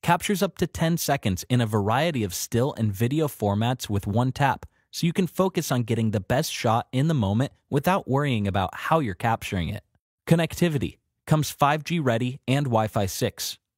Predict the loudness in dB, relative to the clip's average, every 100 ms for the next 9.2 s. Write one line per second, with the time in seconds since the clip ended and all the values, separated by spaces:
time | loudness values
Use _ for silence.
0 | _ _ -2 0 0 -2 -4 -8 -12 _
1 | _ 4 4 2 0 0 0 0 0 0
2 | 0 -2 0 -4 0 -2 0 -2 -4 -4
3 | -2 -2 0 -2 -2 -4 -2 0 0 0
4 | -4 -4 -2 0 0 -4 -8 -10 -12 _
5 | _ _ _ 0 0 -2 0 2 2 2
6 | -2 -6 -12 _ _ 0 2 0 -2 -4
7 | -2 0 0 0 -6 -10 -12 _ -2 2
8 | 2 2 0 -2 0 0 0 -2 -2 -2
9 | -6